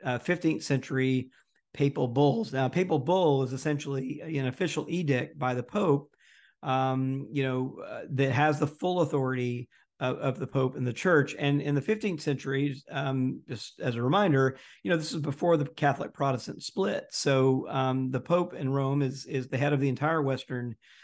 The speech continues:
uh, uh, uh, European Church at the time. So the, the ul-, ultimate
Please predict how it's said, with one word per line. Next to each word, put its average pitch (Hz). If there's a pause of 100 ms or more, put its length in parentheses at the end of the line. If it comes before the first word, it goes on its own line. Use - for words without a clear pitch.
(300)
uh, -
uh, 123 (260)
uh, 147
European 127
Church 196
at -
the -
time. 143
So 131
the, 131
the 139
ul-, 151
ultimate 147